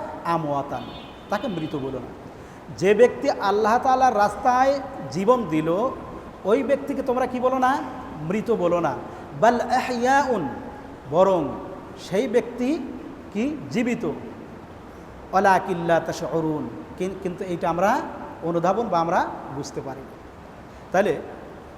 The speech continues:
এই শহীদ, শহীদের শ্রেণী বিন্যাসে রসুল সাল্লাল্লাহু আলাইহি সাল্লাম আরও বলেছেন যে ওই শহীদ তো আছে, এরপরেও সাত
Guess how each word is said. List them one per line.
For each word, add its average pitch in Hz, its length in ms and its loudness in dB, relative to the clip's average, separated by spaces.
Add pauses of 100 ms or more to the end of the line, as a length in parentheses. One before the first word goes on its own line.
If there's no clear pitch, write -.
(260)
এই 175 120 -2
শহীদ, 175 360 -2 (880)
শহীদের 208 460 2
শ্রেণী 226 320 0
বিন্যাসে 190 460 -2 (600)
রসুল 214 240 0
সাল্লাল্লাহু 202 580 6
আলাইহি 202 180 0
সাল্লাম 196 200 4
আরও 185 180 8
বলেছেন 170 380 2 (760)
যে 170 300 2 (200)
ওই 190 140 4
শহীদ 226 260 2 (100)
তো 196 60 8
আছে, 170 320 6 (240)
এরপরেও 196 600 8 (540)
সাত 202 300 2